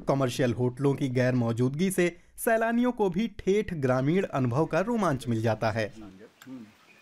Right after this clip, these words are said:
वे यहाँ कुदरत के अनोखे नज़ारे देखने आते हैं,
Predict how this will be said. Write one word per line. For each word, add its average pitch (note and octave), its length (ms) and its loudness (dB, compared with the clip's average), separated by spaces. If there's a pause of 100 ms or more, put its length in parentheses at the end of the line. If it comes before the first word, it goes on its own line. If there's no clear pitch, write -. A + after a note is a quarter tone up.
(3000)
वे A3 140 2
यहाँ G3+ 520 0
कुदरत D#3+ 440 0
के F3 160 4
अनोखे D3+ 460 0
नज़ारे C3 460 2
देखने A#2 340 -2
आते A2+ 220 -2
हैं, A2 340 -4